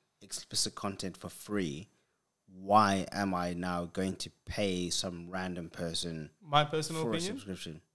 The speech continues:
Speaker 1: Do you
Speaker 2: My
Speaker 1: know what I mean?
Speaker 2: personal opinion,
Speaker 1: Is
Speaker 2: I
Speaker 1: it,
Speaker 2: think
Speaker 1: is, is it that next door, that girl
Speaker 2: No,
Speaker 1: next door appeal? Do you
Speaker 2: I
Speaker 1: know what I
Speaker 2: think,
Speaker 1: mean? Is
Speaker 2: you know,
Speaker 1: that
Speaker 2: I
Speaker 1: where it
Speaker 2: think,
Speaker 1: comes
Speaker 2: yeah.
Speaker 1: from?
Speaker 2: Look, I do agree. Maybe it is part of that appeal, but I think it falls under the umbrella of the fact that sex sells.
Speaker 1: Mm.
Speaker 2: And then if you're selling sex to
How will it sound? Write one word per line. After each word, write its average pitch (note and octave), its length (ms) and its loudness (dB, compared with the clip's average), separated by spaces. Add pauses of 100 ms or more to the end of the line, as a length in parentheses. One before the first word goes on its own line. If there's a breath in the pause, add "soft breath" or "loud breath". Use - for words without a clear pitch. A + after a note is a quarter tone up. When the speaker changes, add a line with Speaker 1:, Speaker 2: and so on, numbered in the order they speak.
Speaker 1:
Do G2+ 60 -18
you C3+ 40 -4
Speaker 2:
My C#3+ 80 8
Speaker 1:
know D3 40 4
what - 20 -6
I - 40 -4
mean? D3+ 60 -4
Speaker 2:
personal D3+ 240 -4
opinion, D#3+ 320 0
Speaker 1:
Is C3 140 6
Speaker 2:
I D3 80 6
Speaker 1:
it, D#3 60 -6
Speaker 2:
think D#3+ 120 4
Speaker 1:
is, D3 80 4
is E3 180 2
it D#3 40 0
that C3+ 240 4
next A#2 340 2
door, A2 320 10 (300 soft breath)
that A2+ 400 2
girl C3 180 8
Speaker 2:
No, E3 140 4
Speaker 1:
next - 180 -2
door B2 240 8
appeal? G2 380 2
Do - 20 -14
you - 80 -14
Speaker 2:
I - 60 6
Speaker 1:
know G#2+ 60 8
what - 0 -
I G#2+ 40 10
Speaker 2:
think, A2+ 100 12
Speaker 1:
mean? A2 60 10
Is - 60 8
Speaker 2:
you B2+ 60 12
know, B2+ 40 12
Speaker 1:
that - 40 10
Speaker 2:
I C3 40 6
Speaker 1:
where C3 80 8
it - 40 6
Speaker 2:
think, - 60 0
Speaker 1:
comes B2 140 4
Speaker 2:
yeah. - 60 4
Speaker 1:
from? A#3+ 200 2 (200)
Speaker 2:
Look, E3+ 120 6
I E3+ 60 12
do G3+ 140 8
agree. D3+ 280 2
Maybe D3 320 2
it C3+ 80 4
is C3 120 0
part C3+ 180 2
of B2 100 2
that A2+ 120 -2
appeal, B2 320 -4
but A#2 160 -2
I A#2 80 6
think C#3+ 260 2 (140)
it C3 180 2
falls C#3+ 320 4
under B2+ 160 6
the A#2+ 120 2
umbrella A#2 480 6
of G#2+ 420 -2
the A2 80 -8
fact A#2 320 2
that G#2+ 160 -8
sex - 320 4
sells. F#2+ 420 0 (540)
Speaker 1:
Mm. A2+ 120 -14 (140)
Speaker 2:
And C#3 140 6
then C3 380 6
if C3 220 -6
you're D3+ 140 8
selling C#3+ 440 10
sex - 480 6
to B2 400 2